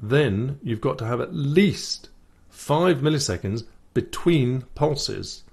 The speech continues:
at which point you can be fairly sure that you haven't got a bounce anymore, because the,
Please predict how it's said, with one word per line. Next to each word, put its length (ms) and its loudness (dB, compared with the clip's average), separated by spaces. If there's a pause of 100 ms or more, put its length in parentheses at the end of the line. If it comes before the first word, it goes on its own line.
(320)
at 100 -6
which 220 -6
point 220 -4
you 100 -4
can 180 -6
be 280 -2
fairly 380 -2
sure 560 -4 (380)
that 100 -8
you 100 -6
haven't 200 -6
got 160 -8
a 80 -8 (180)
bounce 380 -6
anymore, 420 -10
because 240 -14
the, 80 -16